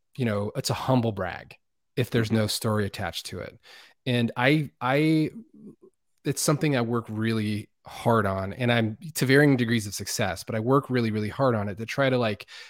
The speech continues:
Speaker 1: figure out what was the thing or the, the two things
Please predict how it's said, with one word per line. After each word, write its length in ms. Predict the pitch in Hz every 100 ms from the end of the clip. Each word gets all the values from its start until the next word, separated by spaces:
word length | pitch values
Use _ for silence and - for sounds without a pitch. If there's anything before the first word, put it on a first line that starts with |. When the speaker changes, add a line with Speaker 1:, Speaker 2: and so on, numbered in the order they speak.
| -
Speaker 1:
figure 380 | - 160 151
out 200 | 131 110
what 180 | 110 151
was 200 | 196 160
the 100 | 143
thing 640 | - - - 143 120 104 98
or 260 | 147 120
the, 240 | 110 107 104 - -
the 100 | 131
two 260 | - - 160
things 760 | - - 127 113 107 101 -